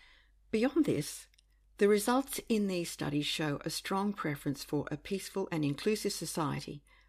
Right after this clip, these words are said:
rather than a country focused on war and exclusion. In the clear preference for honesty, they also suggest a strong preference for ethics and integrity,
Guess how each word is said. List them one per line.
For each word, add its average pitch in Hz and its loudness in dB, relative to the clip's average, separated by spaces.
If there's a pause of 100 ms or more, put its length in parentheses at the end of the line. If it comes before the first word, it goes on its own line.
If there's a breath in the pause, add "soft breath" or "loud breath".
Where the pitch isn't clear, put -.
(100)
rather 165 4
than 147 2
a 139 0
country 170 -2
focused 143 -4
on 143 -2
war 139 -4 (160)
and 139 -6
exclusion. 135 -6 (1120 loud breath)
In 196 6
the 185 2
clear 233 2
preference 175 -2
for 143 -2
honesty, 156 -2 (220)
they 165 0
also 170 0
suggest 139 -4 (100)
a 151 -2
strong 151 0
preference 139 -4
for - -4
ethics - -6
and 143 2
integrity, 135 -4